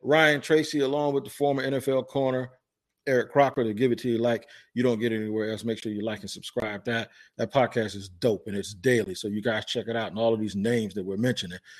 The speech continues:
they'll break it down a little bit further and go a little bit more in depth than I will, because they're talking about the whole league. I'm just talking about what's good for the Jacksonville Jaguars. You guys continue to take care of each other, and we'll do the same. Ease up, man. Y'all,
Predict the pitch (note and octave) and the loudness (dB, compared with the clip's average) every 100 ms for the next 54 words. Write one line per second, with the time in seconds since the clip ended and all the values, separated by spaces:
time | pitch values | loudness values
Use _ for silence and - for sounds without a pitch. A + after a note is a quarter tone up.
0 | - - C3 A#2+ C3+ C3 G#2+ B2+ A2+ A2 | -4 4 4 8 6 6 4 2 4 4
1 | A#2+ A2+ A2 - C3 A#2+ G#2+ G#2 _ - | 4 4 0 4 6 6 4 -6 _ -8
2 | G#2+ A#2 A2 B2 A#2+ A2 A2+ A2 G#2 F#2 | 2 4 6 4 4 4 4 4 0 2
3 | B2 A2 - _ _ _ A2+ G#2+ A2 G#2 | 2 2 -4 _ _ _ -4 -4 -2 -2
4 | F#2+ F#2+ A2 A#2 B2 B2 A2 F#2+ G#2+ A2+ | -2 -4 -2 2 4 4 4 -2 0 2
5 | G2+ G#2+ F#2 G#2+ G#2 - G2 G2+ F#2 G#2 | 2 -2 -2 -8 -6 -4 -4 -4 -2 -4
6 | F#2+ - A#2 F#2 E2+ - - _ A2+ G#2+ | -4 2 2 2 -4 -18 -20 _ -6 -4
7 | F2 G#2+ - F#2 F#2+ F#2 G2+ F2+ - D2+ | -4 -6 -6 -10 -10 -8 -8 -8 -10 -12
8 | G2 B2+ D#3+ D3+ - E3 D3+ A#2+ D#3 C3+ | -2 8 10 10 6 2 2 6 6 8
9 | D#3+ D3 D3 D#3+ D3+ C3+ - - _ _ | 8 8 6 8 8 6 0 -20 _ _
10 | C#3 C3 B2+ C#3 C#3+ C#3+ B2+ A#2 C3+ C3 | 4 4 6 6 6 6 2 0 -2 0
11 | C3+ E3 G3 A#2+ G#2 A2 B2 C#3 E3+ F#3 | -2 -4 -4 -2 -2 -2 -2 0 2 2
12 | E3+ | 2